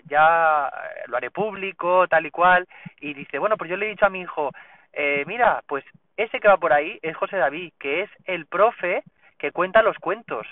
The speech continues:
los de Leocuentos". <laughs> Y dice, "Y estaba graban-", bueno, su otro hijo dice, "Y estaba grabando", dice, "Sí, sí, sí, estaba grabando". Y el hijo pequeño dice, "¿Y qué, y mamá, y qué cuento estaba contando?". <laughs> No estaba contando un cuento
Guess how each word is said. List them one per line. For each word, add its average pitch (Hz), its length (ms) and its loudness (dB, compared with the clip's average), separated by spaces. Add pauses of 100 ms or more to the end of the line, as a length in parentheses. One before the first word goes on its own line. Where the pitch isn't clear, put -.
los 139 160 -8
de 139 100 -6
Leocuentos". 135 680 -6 (160)
<laughs> 147 400 -6 (400)
Y 170 100 -8
dice, 165 180 -2
"Y 151 100 -2
estaba 202 320 4
graban-", 185 340 6 (260)
bueno, 120 180 -8
su 117 100 -12
otro 123 160 -6
hijo 127 220 -8
dice, 117 360 -12 (220)
"Y 135 80 -10
estaba 165 260 4
grabando", 208 460 2
dice, 135 340 -10
"Sí, 214 200 -10
sí, 226 140 -14
sí, 220 100 -10
estaba 180 280 2
grabando". 180 480 2
Y 135 160 -14
el - 440 -20
hijo 123 160 -10
pequeño 127 340 -12
dice, 120 340 -12 (340)
"¿Y 170 120 -16
qué, 170 180 -6
y 170 140 -10
mamá, 151 320 2
y 180 40 -2
qué 160 140 -6
cuento 180 460 -4 (200)
estaba 165 360 6
contando?". 170 560 0 (220)
<laughs> - 340 -4 (800)
No 156 160 4
estaba 160 280 8
contando 160 340 0
un 156 80 -8
cuento 165 480 -2